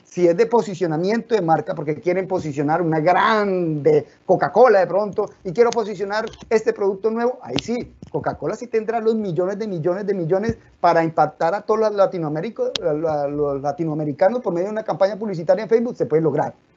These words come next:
Pero estamos hablando de pequeñas y medianas empresas, porque estamos pensando en impactar toda Latinoamérica, ¿no? Comencemos a llegar a los nichos, no olviden, el fa-, francotirador,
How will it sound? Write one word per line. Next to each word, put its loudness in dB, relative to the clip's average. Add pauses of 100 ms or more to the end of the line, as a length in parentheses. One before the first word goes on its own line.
(240)
Pero 6 (500)
estamos 0
hablando 2
de 6
pequeñas 0
y -4
medianas 0
empresas, 0
porque 2 (280)
estamos -2
pensando 0 (160)
en 0
impactar 0
toda 2
Latinoamérica, -2
¿no? -2
Comencemos 0
a 2
llegar 2
a 4
los 2
nichos, 2
no 2
olviden, 4 (280)
el 2
fa-, 2
francotirador, 2